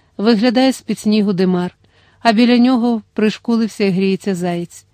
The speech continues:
І хоча руки у мене вже подубіли і зайця стало жаль, та рушниця сама переважилася за спини.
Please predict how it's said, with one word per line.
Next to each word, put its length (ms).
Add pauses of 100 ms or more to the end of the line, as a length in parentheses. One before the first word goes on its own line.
(500)
І 40
хоча 320
руки 280
у 100
мене 340
вже 240
подубіли 560
і 80
зайця 340
стало 300
жаль, 260 (420)
та 120
рушниця 520
сама 440 (200)
переважилася 800
за 140
спини. 460